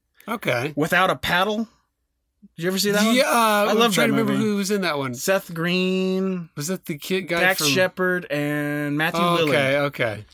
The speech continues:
Speaker 2: Kinda, I haven't seen that in years, but I'm, I remember it. Yeah,
Speaker 1: Yeah.
Speaker 2: that was a good movie. And Evan Almighty. That was not a good
Speaker 1: Huh.
Speaker 2: movie.
Speaker 1: I liked it.
Speaker 2: Yeah. Um, you know, I was also in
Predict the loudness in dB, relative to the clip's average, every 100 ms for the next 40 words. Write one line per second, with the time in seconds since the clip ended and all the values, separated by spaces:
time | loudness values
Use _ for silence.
0 | _ -12 -8 -8 -12 -20 -20 _ _ -4
1 | -2 0 0 0 0 -2 -4 -6 -8 -8
2 | -6 -4 -2 0 0 -2 -2 0 0 0
3 | 0 0 -4 -6 _ _ _ _ _ -6
4 | -2 -2 0 2 4 4 4 4 2 2
5 | -2 -4 -8 _ _ _ -10 -6 -4 -4
6 | -4 -2 -4 -6 -12 _ _ -20 _ _
7 | _ _ -2 0 0 -2 -4 -6 -8 -8
8 | -10 _ -20 -12 -2 0 0 0 2 2
9 | 2 0 0 0 0